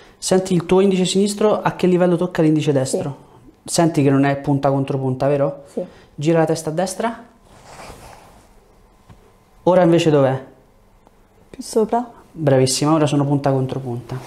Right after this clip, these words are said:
Speaker 1: Giù. Adesso abbiamo visto che il tuo cervello ti percepisce dritta quando tu in realtà stai così, ok? Questo significa che l'emisfero sinistro non sta lavorando tanto quanto l'emisfero destro, ok?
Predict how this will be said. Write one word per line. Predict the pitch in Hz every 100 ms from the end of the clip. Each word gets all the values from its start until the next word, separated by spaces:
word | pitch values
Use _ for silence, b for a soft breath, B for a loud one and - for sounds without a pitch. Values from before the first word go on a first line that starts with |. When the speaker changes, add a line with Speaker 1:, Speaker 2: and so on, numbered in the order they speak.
| 147
Speaker 1:
Giù. | 117 - B B B B B -
Adesso | 151 143 143 139 131 - - - B B B B -
abbiamo | 156 180
visto | 190 - 165
che | 156
il | 160 147 160 156
tuo | -
cervello | 208 202 180 160 143
ti | 151
percepisce | 156 170 170 165 156 -
dritta | 165 220 220 - 247 240 -
quando | - 156 156
tu | 175
in |
realtà | 170 151 165
stai | - 139
così, | 139 135 127 131 - 151
ok? | 139 165 151 156 B B B B B
Questo | - 208 196
significa | 180 185 165 151 147 143
che | 180 151 - B B B B
l'emisfero | - 156 165 165 - - 214 208
sinistro | 190 175 151 - - 202 202
non | 170
sta | 170 -
lavorando | 190 185 190 208 220 214 226 220
tanto | 208 202 190 190
quanto | 190 202 196
l'emisfero | 170 160 - 151 143
destro, | 131 127 - 139 135
ok? | 143 - 160